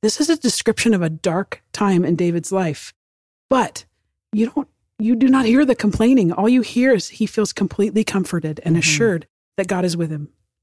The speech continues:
Speaker 1: He knows that God will protect him and comfort him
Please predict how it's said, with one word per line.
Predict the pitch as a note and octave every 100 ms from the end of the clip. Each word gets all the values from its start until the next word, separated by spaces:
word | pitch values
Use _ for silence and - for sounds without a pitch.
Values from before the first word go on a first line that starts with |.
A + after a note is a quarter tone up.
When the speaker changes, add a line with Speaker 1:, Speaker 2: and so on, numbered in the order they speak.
| _ _ _ _ -
Speaker 1:
He | - G3+
knows | G3 F#3+
that | -
God | G3+ F3+
will | E3+
protect | - D#3+ - F#3+ -
him | B3 B3
and | F3+
comfort | - F3+ - G3+
him | G#3+